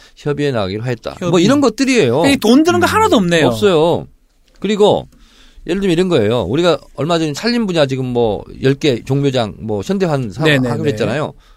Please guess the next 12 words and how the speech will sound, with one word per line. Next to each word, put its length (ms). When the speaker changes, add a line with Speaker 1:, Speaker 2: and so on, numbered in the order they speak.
Speaker 1:
산림 400
분야 200
협력의 360
실천적 500
성과를 320
위해 100
노력하기로 460
했다. 460
뭐 120
이런 120
Speaker 2:
음. 20
Speaker 1:
거고요. 320